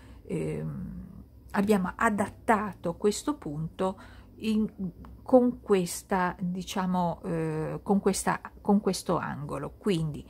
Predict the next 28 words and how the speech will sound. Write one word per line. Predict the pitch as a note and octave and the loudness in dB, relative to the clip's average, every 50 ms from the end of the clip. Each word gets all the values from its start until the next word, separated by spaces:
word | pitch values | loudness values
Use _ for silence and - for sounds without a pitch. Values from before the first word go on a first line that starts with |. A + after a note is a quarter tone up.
| - - - - - - - - - | -18 -20 -20 -20 -20 -20 -20 -10 -2
abbiamo | - F#3+ F3+ G3 G3+ G#3+ A#3 C4 C4 | 0 0 4 4 4 4 2 0 2
tolto | - G3 F#3 F#3+ F#3 - A3 | 2 2 2 2 0 0 0
ancora | G3+ G3 G3 - - - F3+ E3+ F3 F3 F3+ E3+ - - | 2 2 2 -2 0 2 2 4 4 2 0 -2 -2 -4
una | G3 F3+ E3+ D#3+ E3+ F3 | -2 -2 0 0 -2 -2
catenella | - - E3+ - - E3+ E3 D#3+ D3+ D3+ D#3 D#3+ E3 | -4 -6 -8 -4 -2 -2 -2 -2 -2 -4 -4 -4 -4
per | - - D3+ - - | -4 -6 -8 -8 -8
parte. | - C#3 B2+ B2+ C#3 - - - - C3+ - - - - - - - - - - - - - - - | -10 -8 -8 -8 -10 -10 -12 -8 -8 -8 -8 -10 -18 -20 -20 -20 -20 -20 -20 -20 -20 -20 -20 -18 -6
Regolati | - - G#3 - F4 F#4 F#4+ G4 F#4+ F4 F4 F4+ F4 E4 D#4+ D#4+ - - D4 D4 D4 - - - - | 0 2 4 6 6 6 6 6 6 4 4 6 4 2 0 -2 -4 -2 -2 -2 -2 -4 -18 -16 -4
tu, | - D#4+ F4 E4 A#3+ G#3 - - - _ - - - - | 0 2 4 4 2 0 -6 -16 -20 _ -20 -20 -10 -4
io | G#3+ B3+ D4 D#4 | 0 0 0 0
ti | - - | 0 0
ho | G#3+ G3+ | -2 0
fatto | - G#3+ G3+ - - G3+ | 0 -2 -4 -2 -2 -2
vedere | G#3+ G#3 A3+ C4 C4 A#3+ G3+ F3 | -2 4 4 4 4 4 0 2
dove, | F3 G#3 A#3+ C4+ C#4+ C#4+ B3+ G#3+ - D#3+ | 6 6 6 8 6 4 2 0 -2 -4
in | D#3+ - G#3 F#3+ F#3 F3+ - | -4 -2 0 0 0 0 2
che | - B3+ C4 | 0 0 0
posizione | C4 A#3 G#3+ G#3+ - G3+ - - - - - C4 G#3 E3 E3 E3+ D#3 E3 | 4 2 2 2 0 -6 -8 -8 -8 -2 0 2 2 2 0 -4 -2 -2
io | E3+ E3+ F3 E3 D#3 - - - | 0 0 0 0 0 -2 -8 -12
sono | - - - F#3 E3+ F3 | -12 -6 -2 0 2 2
arrivata | F3 F3 E3 E3+ F3 F3+ F3 - F#3 | 2 0 0 0 0 -2 0 -4 -6
a | |
fare | - - F3 E3+ F3 F3 E3 - - | -4 -2 -2 -2 -2 -2 -4 -4 0
una | A3 A3 G#3+ G#3+ G#3 G3+ G3 F#3 | 0 2 4 4 4 4 4 0
catenella | - - F3 E3+ - F#3 E3 E3+ F3 F3 F3 F3 F3+ F3 E3+ | 0 -4 -6 -4 -2 -2 0 0 2 2 2 2 0 0 0
prima | - - E3+ E3 E3 E3+ E3+ D#3+ | -2 -2 -2 0 0 0 -2 -2
dell'angolo, | E3 D3+ D3+ D3+ D3 - - C#3 C#3 C3+ - D#3+ D#3 - D3 - - | -4 -6 -6 -6 -6 -6 -8 -8 -10 -12 -10 -10 -10 -10 -12 -12 -10
ok? | - - - - F#3+ F3 D#3+ F3+ - | -12 -10 -4 0 0 0 0 -2 -8